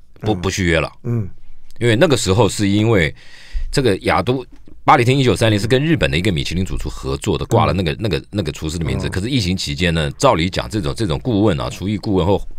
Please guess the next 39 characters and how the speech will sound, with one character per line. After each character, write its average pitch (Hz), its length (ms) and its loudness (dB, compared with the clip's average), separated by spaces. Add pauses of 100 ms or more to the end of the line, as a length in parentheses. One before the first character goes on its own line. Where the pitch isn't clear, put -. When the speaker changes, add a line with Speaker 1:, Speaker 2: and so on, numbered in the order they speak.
Speaker 1:
挂 - 180 4
名 73 160 -2
的 - 80 0
这 78 100 -2
个， 82 80 -2 (100)
Speaker 2:
嗯。 98 280 -6
Speaker 1:
他 127 100 4
每 107 160 4
一 95 40 4
年 104 120 4
要 110 140 6
来 78 140 2
四 110 240 -4
到 90 160 4
五 62 120 -4
次， - 380 -4
Speaker 2:
嗯。 110 220 0
Speaker 1:
疫 135 80 2
情 117 120 4
期 101 140 0
间 117 100 4
他 127 80 4
没 101 160 2
办 147 120 2
法 107 80 2
来 76 240 -2
嘛， 87 100 -2
一 156 140 0
来 101 160 4
就 127 80 0
隔 92 240 2
离， 85 200 2
Speaker 2:
嗯。 87 60 -8 (120)
对。 92 140 -6 (160)
Speaker 1:
回 117 200 4
去 170 100 2
又 151 160 6
隔 90 220 2
离， 82 260 0